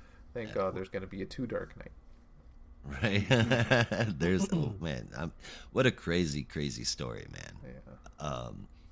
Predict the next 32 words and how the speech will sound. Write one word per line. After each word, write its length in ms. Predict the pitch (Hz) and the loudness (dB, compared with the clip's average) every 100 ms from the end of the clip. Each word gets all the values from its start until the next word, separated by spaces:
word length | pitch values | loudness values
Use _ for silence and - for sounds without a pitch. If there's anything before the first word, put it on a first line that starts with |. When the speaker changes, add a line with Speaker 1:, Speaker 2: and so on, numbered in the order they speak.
| - - | -16 0
Speaker 2:
did 240 | 107 80 | 0 2
you, 340 | 87 117 143 120 | 2 2 0 -2
did 260 | 71 85 90 | 0 2 2
you 120 | 131 | 2
get 300 | 123 131 104 | 2 0 2
some 960 | - 104 98 92 90 82 76 65 55 - 65 | 0 2 2 4 2 2 0 -2 -6 -12 -6
Riddler 360 | 82 82 98 85 | -2 2 2 2
vibes 520 | 67 69 82 76 - - | 0 0 0 -2 -6 -4
when 160 | 80 76 | -2 0
you 100 | 73 | 0
first 380 | - 76 78 - | -2 -2 0 0
saw, 320 | 71 73 71 - - - | 2 2 2 -4 -20 -14
uh, 220 | 62 64 58 - | -8 -8 -8 -4
E 140 | 78 | -2
M 100 | 69 71 | -2 -4
P? 280 | 73 73 - - - - - - - - - - - - - | -4 -4 -8 -20 -20 -20 -20 -20 -20 -20 -20 -20 -20 -20 -6
When, 240 | 78 76 | -4 0
like, 200 | 87 87 | 2 2
when 160 | 78 90 | 4 4
I 100 | 90 | 2
first 360 | - 95 98 - | 2 4 4 6
saw 300 | 95 90 67 | 8 8 6
it, 140 | 67 58 | -2 0
I 140 | 82 | 2
was 200 | 85 78 | 2 2
like, 180 | 78 73 | 0 0
"Wait 140 | 95 92 | 0 0
a 60 | |
minute, 240 | 58 57 60 | -4 -6 -6
what 160 | 104 | -4
the 100 | 123 | -2
hell?" 220 | 107 123 | -2 -4